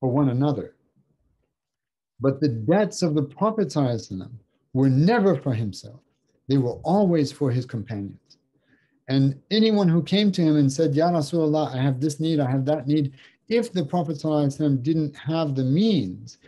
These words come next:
he would say, "Go and take it from so-and-so and tell him that I will pay him back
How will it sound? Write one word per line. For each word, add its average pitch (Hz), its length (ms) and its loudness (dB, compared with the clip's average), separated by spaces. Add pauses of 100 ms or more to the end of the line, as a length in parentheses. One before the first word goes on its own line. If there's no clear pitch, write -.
(180)
he 165 140 0
would 143 180 2
say, 151 240 0
"Go 156 360 0
and 131 180 0
take 156 260 -2
it - 160 -4
from 120 200 -8
so-and-so 135 680 0 (180)
and 127 200 -2
tell 151 180 0
him 139 220 2
that 127 160 -2
I 135 180 -2
will 139 160 0
pay 135 300 -4
him 123 240 -2
back 135 320 -2